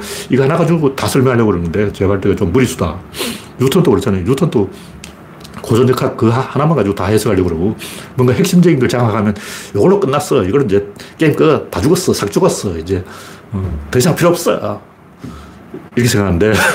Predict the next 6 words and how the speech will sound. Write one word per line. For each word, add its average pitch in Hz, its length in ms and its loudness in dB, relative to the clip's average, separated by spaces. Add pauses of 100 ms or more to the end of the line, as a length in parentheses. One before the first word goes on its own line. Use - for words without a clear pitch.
(180)
<laughs> - 420 -14
세상이 120 240 0
그렇게 113 500 2
만만하지 104 420 0
않죠. 98 360 -2 (1080)
다 - 100 -4